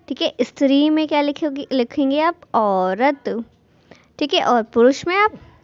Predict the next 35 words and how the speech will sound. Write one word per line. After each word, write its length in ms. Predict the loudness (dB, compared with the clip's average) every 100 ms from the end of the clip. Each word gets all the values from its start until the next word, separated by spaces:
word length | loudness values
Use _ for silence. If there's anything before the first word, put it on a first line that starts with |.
| _ _ _ _ _ _ _
आदमी। 540 | 0 0 0 -4 -10 -12 -14 _ -20 -20 _ _ -6
ठीक 140 | -4
है 60 | 0
बच्चों, 320 | -2 -2 -4 -6 _ -6
तो 60 |
ये 280 | -2 2 2
है, 260 | 2 0 -2
ये 160 | 0 0
थी 140 | 2
आपकी 300 | 0 0 -2
आज 160 | -2 -2
की 100 | -2
वर्कशीट। 380 | -4 -4 -4 -4
अब 180 | -4 -2
देखते 300 | -4 -2 0
हैं 80 |
अभिभावकों 420 | 0 0 -2 -4 -6
के 140 | -4
लिए 100 | -4
क्या 160 | -4 -6
सुझाव 320 | -6 -6 -6
दिया 260 | -4 -4
गया 200 | -2 -2
है। 120 | -2 -4 -10 -20 -20 -20 _
बच्चों 360 | -4 -2 -2 -2
को 320 | -2 -2 -2
घर 360 | -2 -2 0 -2
के 220 | -4 -6
सभी 280 | -4 -4 -2
सदस्यों 600 | -2 -4 -6 -4 -2 -2
के 260 | -2 -4
नामों 400 | -4 -6 -4 -4
का, 200 | -4 -6 -8 -12 -6
के 140 | -4
अर्थ 200 | -2 -2